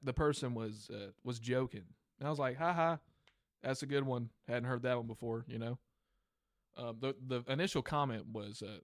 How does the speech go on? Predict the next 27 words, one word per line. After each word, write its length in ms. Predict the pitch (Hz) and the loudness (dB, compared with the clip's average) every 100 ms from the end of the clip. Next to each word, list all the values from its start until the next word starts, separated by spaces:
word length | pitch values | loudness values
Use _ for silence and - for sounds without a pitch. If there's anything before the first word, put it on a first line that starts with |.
| - | 2
actually, 240 | 190 175 | 4 4
this 180 | 151 254 | 2 0
is 120 | 226 | 2
how 100 | 185 | 2
the 60 | 135 | 4
person 260 | 156 139 | 4 4
introduced 400 | 135 131 117 131 | 4 2 0 0
themselves 380 | 117 107 107 107 | 0 -4 -4 -6
to 100 | - | -4
me. 160 | 107 98 _ _ _ _ _ _ _ _ _ _ _ | -4 -6 _ _ _ _ _ _ _ _ _ _ _
"Can 120 | 151 | 4
I 40 | 170 | 6
give 160 | 180 | 6
you 100 | 165 | 6
a 40 | 139 | 6
piece 240 | 147 147 | 2 2
of 60 | 127 | 0
advice?" 400 | 120 139 151 - _ - | 0 0 -2 -10 _ -4
No 200 | 143 143 | 0 2
name, 420 | 135 139 139 143 - - - | 2 0 -2 -4 -10 -20 -4
no 240 | 131 131 | 0 2
ho-, 220 | 127 120 | 2 2
uh, 220 | 117 120 117 - - | 2 0 -4 -10 -2
"Hey, 140 | 139 | 2
how 140 | 143 135 | 4 4
you 100 | 127 | 4
doing?" 400 | 123 127 127 | 4 2 2